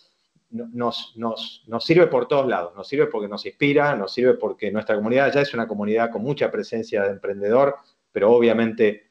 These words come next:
eh, falta mucho por hacer y, y, y también ahí bienvenida la, la motivación y la aceleración que propones, pero además es un, es un ecosistema que tiene en, en alguno de los brazos operacionales de nuestro ecosistema mucha,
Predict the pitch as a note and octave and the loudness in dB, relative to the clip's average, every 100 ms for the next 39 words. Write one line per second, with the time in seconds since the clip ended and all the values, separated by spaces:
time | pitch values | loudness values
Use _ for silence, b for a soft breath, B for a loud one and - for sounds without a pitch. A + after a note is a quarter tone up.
0 | _ - G2 - G#2 A2 G#2+ A#2+ A2 G#2 | _ -10 -10 -6 -4 -2 -2 -4 -4 -2
1 | G2+ - C#3+ C#3+ G2 - _ F#2+ F2+ _ | -4 0 2 2 0 -4 _ -20 -20 _
2 | F#2+ F#2+ G2 G2+ G2+ G#2+ G#2+ G2 G#2 G#2+ | -20 -14 -12 -8 -4 -2 -2 -4 -2 0
3 | F#2 F2+ E2+ F#2 F2 F2 E2+ F#2 F#2 G2+ | 0 -4 -6 -12 -14 -12 -10 -10 -10 -8
4 | F#2 B2 B2+ G#2 F2+ - F#2+ F2+ A2 G#2 | -2 0 2 0 -4 -6 -4 -4 -6 -6
5 | F#2+ G2+ A2+ D#3 - b b b b b | -4 -2 0 0 -2 b b b b b
6 | _ B2 A#2 C#3 E3+ G3+ D3 B2+ A#2 A2+ | _ 0 2 2 2 0 -2 -6 -8 -12
7 | A2+ - B2+ A#2+ A#2 A#2 - C#3+ D3+ - | -16 -8 -6 -2 -4 -4 -4 0 0 -2
8 | - _ G2 - F#3+ C#3+ B2+ C3+ _ _ | -12 _ -12 4 4 6 2 -2 _ _
9 | _ F#2+ F#2+ F2+ F#2+ F#2+ F#2+ C#3 C#3+ A2+ | _ -10 -10 -10 -12 -10 -4 0 4 4
10 | G2+ A2+ C3 A#2+ A2+ G2+ - _ _ _ | 4 2 0 -2 -4 -4 -6 _ _ _
11 | F#2+ G#2 G#2 - A#2 B2+ G#2+ G2+ G2+ G#2 | -10 -6 -6 -4 -4 -2 -2 -4 -4 -6
12 | G2+ G2+ - B2 A2+ A#2 B2 B2+ A2 | -6 -8 -4 -2 0 -2 -2 0 0